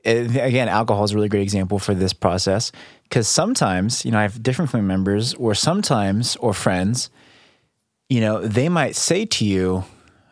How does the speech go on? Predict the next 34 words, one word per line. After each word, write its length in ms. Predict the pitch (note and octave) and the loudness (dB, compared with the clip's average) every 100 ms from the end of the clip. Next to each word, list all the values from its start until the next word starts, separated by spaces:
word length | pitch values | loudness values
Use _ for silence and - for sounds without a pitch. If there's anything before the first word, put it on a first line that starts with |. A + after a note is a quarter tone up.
| _ - | _ 0
"Oh, 120 | C3 | 0
no, 100 | B2+ | 2
I'm 220 | B2 B2+ | 2 0
down. 520 | A2+ A#2+ G2+ F2 E2+ - | 0 0 0 -2 -4 -4
Drink, 240 | - B2 A#2 | -2 0 0
drink 200 | A2 A#2+ | 0 0
away." 400 | A2+ G#2+ F2 - - - _ _ _ _ _ _ _ | 0 0 0 -4 -10 -20 _ _ _ _ _ _ _
But 140 | C3 A#2 | -2 2
then 300 | B2 A#2+ A#2+ | 2 0 0
in 280 | C#3+ B2 | 0 0
knowing 340 | A#2+ B2+ F3 E3+ | 2 0 0 0
them 400 | F#2+ E2 F#2 A2+ - | 0 0 -2 -4 -6
or 220 | - G#2 | -2 0
watching 420 | F#2+ A#2+ - D3 | 2 0 0 -2
them, 400 | G2 E2 F2 F#2 - - _ - | 0 -2 -2 -4 -6 -16 _ -4
you 160 | A#2+ | -2
can 120 | A#2+ B2+ | 0 -2
still 260 | - D3 | 0 -2
come 220 | - D3 C3+ | 0 0 0
to 120 | C3 | 0
your 200 | A#2 G#2 | 0 2
own 400 | A2 A2+ A#2 A#2+ - - | 2 0 -2 -4 -10 -4
conviction 580 | A2+ G2 G2 - C3+ A2 | 0 0 -2 -2 0 0
of, 260 | F#2 F2+ - - - _ _ | 0 -2 -8 -20 -20 _ _
you 120 | - A2+ | -2 0
know 120 | A#2 | 2
what, 260 | B2 C3 - | 2 0 -2
even 340 | C3 E3+ G#3+ | -2 0 0
though 160 | F3+ D#3 | 2 0
they 340 | A2 G2+ A2 | 0 2 0
feel 280 | A#2 - A#2 | 0 0 0
free 260 | - G#2+ G2+ | 0 -2 0
about 320 | A#2 A#2 C3+ | 2 2 2
it, 240 | D#3+ - | 0 -4